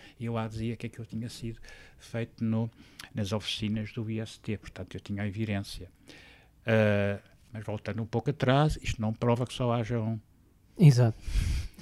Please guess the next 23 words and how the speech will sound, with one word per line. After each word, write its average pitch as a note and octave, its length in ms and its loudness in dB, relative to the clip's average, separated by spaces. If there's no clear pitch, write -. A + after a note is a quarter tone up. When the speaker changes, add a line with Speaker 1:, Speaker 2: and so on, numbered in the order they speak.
Speaker 2:
Prova D3+ 380 12
que D#3 500 8
aquele F3 560 6
fez C3+ 200 8
Speaker 1:
Aquele, A2 200 6
Speaker 2:
parte. G#2+ 160 6
Speaker 1:
sim, F#2+ 240 0
aquele - 240 -6
fez - 280 -4
parte, D#3 380 0
mas C#3 100 -12
poderá - 280 -12
ter - 200 -16
havido G#2+ 300 -10
outros, - 340 -16
não F#2 80 -14
é? F2+ 40 -14
Speaker 2:
Portanto, D#3 400 6
diz-me E3+ 380 8
que D#3+ 140 4
aquele D3+ 280 4
terá D3+ 600 4
sido D3 420 0